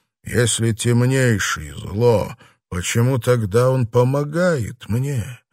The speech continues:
Ему нет в этом никакой выгоды. Он просто находится вот здесь". Кирилл прижал обе ладони к своей груди. "И не даёт мне умереть от пулевого ранения. Вот, взгляни".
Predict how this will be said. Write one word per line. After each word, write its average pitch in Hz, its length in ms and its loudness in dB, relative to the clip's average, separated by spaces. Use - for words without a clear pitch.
Ему 117 300 4
нет 123 340 4
в 143 60 2
этом 131 320 4
никакой 107 500 0
выгоды. 160 720 -4
Он 113 220 4
просто 123 760 0
находится 120 1000 0
вот 113 440 -2
здесь". 127 1080 -6
Кирилл 95 440 -2
прижал 98 500 -4
обе 95 200 -4
ладони 98 520 -2
к - 60 -8
своей 95 380 -2
груди. 98 560 -2
"И 101 140 2
не 120 100 2
даёт 123 540 2
мне 131 200 0
умереть 123 600 0
от 120 180 -2
пулевого 131 600 0
ранения. 131 760 0
Вот, 180 400 -2
взгляни". 139 880 -2